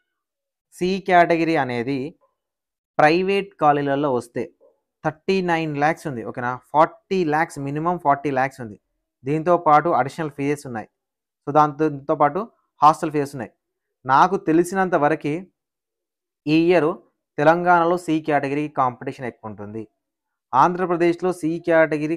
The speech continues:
జాయిన్ అవ్వడానికి చాలా తక్కువ మంది ఇంట్రెస్ట్ చూపిస్తారు. ఎందుకంటే తెలంగాణలో హైయెస్ట్ సి కేటగిరీ ఇరవై ఆరు లక్షలు మాత్రమే. ఓకేనా? హైయెస్ట్ ఫీజు ట్వంటీ సిక్స్ ల్యాక్స్ మాత్రమే.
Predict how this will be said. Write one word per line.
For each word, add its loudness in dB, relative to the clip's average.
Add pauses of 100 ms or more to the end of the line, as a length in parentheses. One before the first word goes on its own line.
(160)
జాయిన్ 0
అవ్వడానికి -4
చాలా -4
తక్కువ -6
మంది -6
ఇంట్రెస్ట్ -8
చూపిస్తారు. -10 (920)
ఎందుకంటే 0 (500)
తెలంగాణలో 4 (360)
హైయెస్ట్ 0
సి -6
కేటగిరీ 2 (100)
ఇరవై 0 (280)
ఆరు 4
లక్షలు -2
మాత్రమే. -8 (1080)
ఓకేనా? -6 (120)
హైయెస్ట్ -4
ఫీజు -6 (340)
ట్వంటీ -2
సిక్స్ -6
ల్యాక్స్ 0
మాత్రమే. -4